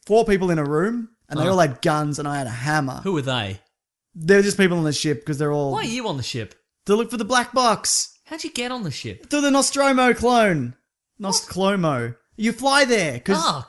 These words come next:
Speaker 1: yeah,
Speaker 2: cool.
Speaker 1: yeah. <laughs>
Speaker 2: That's cool.
Speaker 1: <laughs> It's really
Speaker 2: Fly through
Speaker 1: cool.
Speaker 2: space.
Speaker 1: It's really cool.
Speaker 2: It's real cool.
Speaker 1: Yeah, and
Speaker 2: Hang on, how did you dock to the Nostromo clone?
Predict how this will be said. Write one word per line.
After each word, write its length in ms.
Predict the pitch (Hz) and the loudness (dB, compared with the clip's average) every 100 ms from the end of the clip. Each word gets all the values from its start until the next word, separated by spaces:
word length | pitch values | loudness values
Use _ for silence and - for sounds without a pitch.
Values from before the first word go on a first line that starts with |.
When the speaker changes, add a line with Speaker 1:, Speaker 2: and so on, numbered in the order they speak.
| 196 | 0
Speaker 1:
yeah, 200 | 185 143 | 2 2
Speaker 2:
cool. 200 | 147 - | -2 -6
Speaker 1:
yeah. 280 | 196 196 165 - | 2 2 2 -4
<laughs> 40 | - 523 - - | -12 -18 -14 -4
Speaker 2:
That's 160 | - | -2
cool. 400 | - 339 339 - - - | 0 0 0 -2 -6 -4
Speaker 1:
<laughs> 40 | |
It's 280 | 196 285 226 | -2 0 0
really 120 | 196 208 | 2 2
Speaker 2:
Fly 160 | 208 | 2
through 160 | 202 208 | 2 2
Speaker 1:
cool. 80 | - | 2
Speaker 2:
space. 580 | 254 226 185 - - 220 | -2 -2 0 2 2 0
Speaker 1:
It's 140 | 190 | 2
really 240 | 226 220 | 2 2
cool. 300 | 208 269 247 | 2 2 2
Speaker 2:
It's 120 | 160 - | 0 -2
real 140 | 294 | -6
cool. 440 | - - 294 220 - | -4 -4 -4 -6 0
Speaker 1:
Yeah, 360 | 214 214 143 - | 2 4 2 2
and 360 | 190 185 180 160 | 2 4 2 -2
Speaker 2:
Hang 200 | - 185 | -6 -6
on, 80 | |
how 120 | 170 214 | -4 -6
did 100 | 165 | -8
you 60 | |
dock 280 | 139 165 156 | -8 -8 -8
to 60 | 151 | -12
the 80 | 131 | -12
Nostromo 480 | 120 139 135 123 | -10 -10 -10 -10
clone? 340 | 113 117 110 | -10 -12 -12